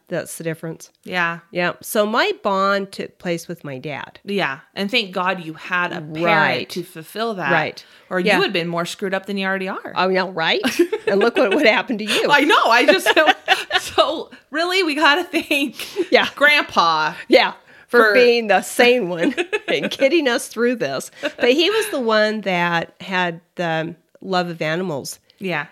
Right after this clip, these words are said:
Speaker 1: And so we also grew up with that bond of horses. And my mom hated animals. So luckily she had no part of that.
Speaker 2: Yeah.
Speaker 1: She was not in it,
Speaker 2: She
Speaker 1: you know.
Speaker 2: didn't wanna be
Speaker 1: Mm-mm.
Speaker 2: anywhere near 'em,
Speaker 1: Nope.
Speaker 2: and you didn't want her anywhere near 'em.
Speaker 1: Nope.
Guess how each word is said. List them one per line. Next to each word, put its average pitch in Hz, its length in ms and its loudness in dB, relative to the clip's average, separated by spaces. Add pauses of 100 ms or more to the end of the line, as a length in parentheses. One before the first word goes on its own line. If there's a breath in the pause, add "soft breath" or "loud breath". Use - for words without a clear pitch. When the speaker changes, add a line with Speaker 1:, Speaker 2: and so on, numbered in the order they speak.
Speaker 1:
And 170 200 -2
so 175 220 -2
we 170 160 -2
also 160 340 -6
grew 156 220 -6
up 151 100 -8
with 160 120 -10
that 151 200 -6
bond 151 260 -6
of 143 80 -14
horses. 151 440 -10
And 160 100 -6
my 160 140 -6
mom 160 260 -4
hated 165 480 -8
animals. 143 460 -10
So 165 180 -8
luckily 175 460 -4
she 160 220 -10
had 147 180 -10
no 139 120 -10
part 147 280 -10
of 143 60 -12
that. 104 300 -12
Speaker 2:
Yeah. 165 440 -2
Speaker 1:
She 170 240 -4
was 143 240 -8
not 156 360 -6
in 147 200 -10
it, - 220 -14 (220 soft breath)
Speaker 2:
She - 180 -12
Speaker 1:
you 175 40 0
know. 175 140 0
Speaker 2:
didn't 160 160 -12
wanna 165 240 0
be 160 80 -4
Speaker 1:
Mm-mm. 160 80 -2
Speaker 2:
anywhere 160 380 0
near 180 260 0
'em, 214 100 0
Speaker 1:
Nope. 160 120 2
Speaker 2:
and 165 80 -6
you 202 100 -2
didn't 208 180 -2
want 233 200 -4
her 180 120 -6
anywhere 156 300 -6
near 160 220 -6
'em. 160 40 -2
Speaker 1:
Nope. 165 200 -2